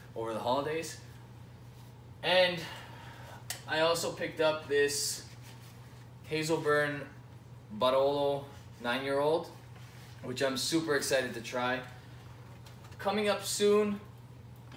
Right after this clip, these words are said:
I'll be doing the Laphroaig Select. I'll be doing,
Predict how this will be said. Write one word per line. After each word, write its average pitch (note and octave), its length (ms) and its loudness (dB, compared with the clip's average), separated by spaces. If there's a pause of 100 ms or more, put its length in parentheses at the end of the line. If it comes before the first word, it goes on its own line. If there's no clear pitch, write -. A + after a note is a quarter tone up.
(360)
I'll D#3+ 200 8
be D#3+ 120 0
doing E3+ 540 2
the D3+ 420 -2
Laphroaig E3+ 540 2
Select. E3 760 2 (760)
I'll C#3+ 220 8
be D3 100 -2
doing, D3 640 0